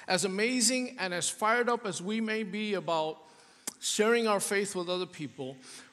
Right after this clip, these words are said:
Paul tells us here that there's a way to go about it, that the gospel itself shapes the way we do it. Okay? Shapes the way we do it.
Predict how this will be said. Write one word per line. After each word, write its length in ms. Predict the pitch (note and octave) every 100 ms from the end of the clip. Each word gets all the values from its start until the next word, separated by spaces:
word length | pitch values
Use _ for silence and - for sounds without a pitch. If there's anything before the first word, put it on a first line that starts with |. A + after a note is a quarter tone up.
| -
Paul 300 | G#3 B3 C4
tells 360 | - B3 A#3
us 140 | F#3+ -
here 420 | - C#3+ B2 B2+ C3 _ _ _ _ _ _ _ _ - -
that 160 | D#3 F3
there's 200 | G3 F3+
a 60 | F#3
way 380 | D#3 A3 B3+
to 180 | B3 A3+
go 180 | F3 G#3+
about 320 | F#3 F3+ F3
it, 120 | D#3+
that 180 | F3+ F3
the 60 | F3
gospel 520 | F3 G3+ G3+ G#3 G#3
itself 840 | F3+ C#3+ - G3 D#3+ B2+ - - - _ _ - - - -
shapes 500 | - - A3 G#3+ -
the 100 | F#3
way 240 | D#3+ F#3+ F#3+
we 240 | F3+ F#3
do 340 | C#3 D#3+ F3
it. 320 | A2 - - - _ _ _ _ _ _ _ _ _ - _ _ _ _
Okay? 360 | - - F#3 G#3+
Shapes 500 | - - A#3 A#3+ -
the 100 | F#3+
way 200 | F3 F3+
we 180 | E3+ D#3+
do 200 | C#3+
it. 100 | C#3